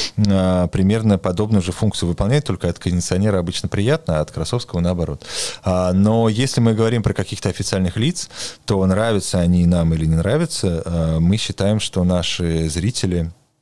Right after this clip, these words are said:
имеют право и заслуживают, а, слышать как официальные лица отвечают на те вопросы, которые у нас появляются. Это же не игра в поддавки, что мы их,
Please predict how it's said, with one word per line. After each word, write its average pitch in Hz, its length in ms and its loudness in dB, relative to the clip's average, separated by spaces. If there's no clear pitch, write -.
имеют 98 380 2
право 107 340 0
и 85 200 0
заслуживают, 90 680 0
а, 87 280 0
слышать - 600 -2
как 110 340 -2
официальные 87 640 0
лица 95 360 0
отвечают 120 540 -2
на 85 120 -2
те - 160 -2
вопросы, 82 460 -4
которые 104 320 -2
у 87 40 2
нас 85 220 0
появляются. 85 600 -4
Это 82 160 -2
же 85 120 0
не 87 140 2
игра 127 160 -2
в - 80 -8
поддавки, 80 580 -6
что - 200 -6
мы 80 140 0
их, - 120 -6